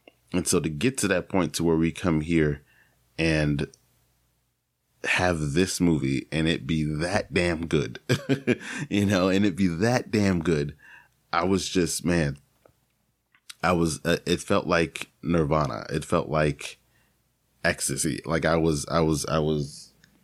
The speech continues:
just so joyous <laughs> of, of how great. And, and again, just tears of joy walking out of the theater,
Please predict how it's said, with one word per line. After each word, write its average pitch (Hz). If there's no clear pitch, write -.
just -
so 98
joyous 80
<laughs> -
of, 82
of 82
how 85
great. 82
And, 78
and 82
again, 82
just 90
tears 104
of 85
joy 82
walking 82
out 78
of 73
the 71
theater, 73